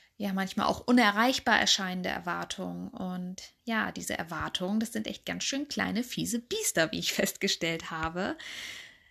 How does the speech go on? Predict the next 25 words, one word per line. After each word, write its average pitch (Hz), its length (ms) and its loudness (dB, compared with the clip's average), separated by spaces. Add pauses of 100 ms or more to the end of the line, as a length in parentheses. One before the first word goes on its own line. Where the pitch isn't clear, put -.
(100)
Nach 220 220 4
vielen 320 340 6
Jahren 262 360 8
mit 214 180 4
großen 311 380 6
Erwartungen 196 800 4
habe 185 120 0
ich 190 100 -6
nämlich 185 220 -4
die - 100 0
Erfahrung 165 480 -2
gemacht, 196 420 -2
dass 202 120 -2
es 196 120 -4
viel 190 140 -4
schöner 180 340 2
und 165 120 -4
leichter - 380 -4
ist, - 260 -2
einfach 170 400 -8
keine 330 380 2
Erwartungen - 520 -2
mehr - 140 -8
zu - 260 -8
haben. 156 420 -8